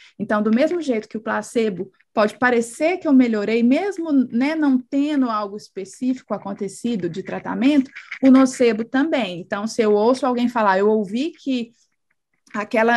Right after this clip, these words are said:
é, aquele tratamento fez mal pro meu vizinho", ou dependendo de como eu, eu fui recebida, né, num, num consultório, num atendimento, ou uma notícia que eu vi na mídia, "Ai, comigo isso aqui vai, é, é,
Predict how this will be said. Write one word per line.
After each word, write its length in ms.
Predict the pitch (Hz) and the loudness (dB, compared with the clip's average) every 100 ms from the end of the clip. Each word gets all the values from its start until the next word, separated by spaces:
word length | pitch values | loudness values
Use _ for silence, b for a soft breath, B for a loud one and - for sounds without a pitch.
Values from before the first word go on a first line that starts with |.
| 214 | 2
é, 220 | 208 202 | 2 2
aquele 260 | 196 254 247 | 0 -2 -2
tratamento 640 | 254 247 254 233 240 247 | -2 -2 0 0 0 -4
fez 220 | - 247 233 | -2 -2 0
mal 240 | 233 262 | 2 0
pro 120 | 277 | 2
meu 220 | 262 262 | 2 2
vizinho", 680 | 247 262 202 233 240 208 156 156 B B - | -2 -4 -4 -2 -2 -4 -6 -12 B B -2
ou 220 | 262 240 | 0 0
dependendo 580 | 233 233 233 226 233 262 | -2 -4 -6 -4 -2 -2
de 100 | 254 | -4
como 320 | 262 254 254 | -2 2 2
eu, 180 | 247 240 | 0 -4
eu 200 | 214 214 | -6 -8
fui 180 | 208 254 | -8 -8
recebida, 680 | 240 240 254 196 240 247 226 | -8 -6 -6 -6 -4 -2 -2
né, 200 | 202 247 | -2 0
num, 280 | 285 240 214 | 2 2 -2
num 180 | 208 208 | -6 -8
consultório, 880 | 214 214 202 - 208 233 214 185 185 | -6 -8 -8 -2 0 4 2 2 -2
num 160 | 220 | -4
atendimento, 720 | 214 208 214 202 220 226 220 | -6 -6 -10 -8 -6 -6 -2
ou 100 | 208 | 0
uma 160 | 233 247 | 2 4
notícia 540 | 240 226 - 269 277 | 2 -2 -4 -6 -6
que 80 | 254 | -4
eu 100 | 247 | -2
vi 120 | 220 | 0
na 160 | 247 226 | 0 0
mídia, 520 | 208 233 269 190 196 - B B B B | 0 -2 -2 -4 -8 -10 B B B B
"Ai, 220 | - 220 226 | -4 -2 -2
comigo 460 | 233 214 214 254 | -2 -2 0 0
isso 140 | 240 240 | -2 -4
aqui 260 | 226 254 | -4 -4
vai, 280 | 233 233 214 | -4 -4 -4
é, 200 | 214 185 | -6 -4
é, 180 | 196 | -6